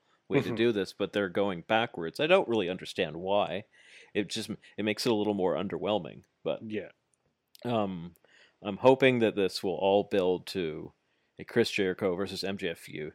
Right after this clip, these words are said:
Speaker 1: or M J F match. We know that's gonna happen. I hope it doesn't happen at All Out. I hope we don't have to go all the way to All Out to get there.
Speaker 2: I don't think so, 'cause I know Fozzy Jericho's band's going on tour, eh, like, pretty extensively starting in July, so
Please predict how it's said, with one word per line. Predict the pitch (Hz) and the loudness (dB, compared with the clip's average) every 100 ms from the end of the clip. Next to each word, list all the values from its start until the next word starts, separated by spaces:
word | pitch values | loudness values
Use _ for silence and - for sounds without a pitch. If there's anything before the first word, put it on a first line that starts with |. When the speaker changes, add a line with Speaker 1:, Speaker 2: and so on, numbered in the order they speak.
| - | -2
Speaker 1:
or | 107 | -2
M | - 104 | 0 -2
J | 95 | -4
F | - | -4
match. | 85 - - | -8 -10 -10
We | 101 | -2
know | 104 135 | 4 6
that's | 92 - | 4 0
gonna | 90 | -2
happen. | 104 113 - 85 - - - - | 0 0 -2 -14 -16 -20 -12 -4
I | |
hope | 101 151 196 | 2 2 4
it | |
doesn't | 143 123 98 | 2 2 0
happen | 110 104 90 | -2 -2 -4
at | - | -4
All | 98 87 | -2 0
Out. | 82 - - | -2 -6 -6
I | 98 | -2
hope | 107 123 | 0 2
we | 113 | 2
don't | 110 | 0
have | 107 98 | -2 -6
to | 98 | -2
go | 95 | -4
all | - 101 | 0 0
the | 92 | 2
way | 95 90 | -2 -4
to | - | -4
All | 101 92 | -2 -2
Out | 87 - | -2 -6
to | 90 | -8
get | 92 - | -6 2
there. | 123 | 4
Speaker 2:
I | 151 | 4
don't | - 117 - | 2 0 0
think | - 123 - | -4 -4 -4
so, | - 95 | -6 -8
'cause | - - | -8 -4
I | |
know | 110 127 | 0 0
Fozzy | - 120 117 104 98 _ - | 4 4 2 -2 -10 _ -8
Jericho's | 117 107 101 | -4 -4 -4
band's | - 107 95 | -4 -4 -4
going | 104 98 | -6 -6
on | |
tour, | 87 - 101 90 85 | -8 -8 -8 -10 -14
eh, | 92 - | -18 -18
like, | 107 92 - - _ _ _ _ _ _ | -14 -14 -14 -18 _ _ _ _ _ _
pretty | - 139 | -2 0
extensively | 117 - 117 98 90 90 | 0 0 -2 -2 -10 -8
starting | - 101 90 | -6 -6 -6
in | |
July, | 98 90 90 85 80 | -10 -8 -10 -10 -10
so | - 98 85 82 | -12 -10 -12 -16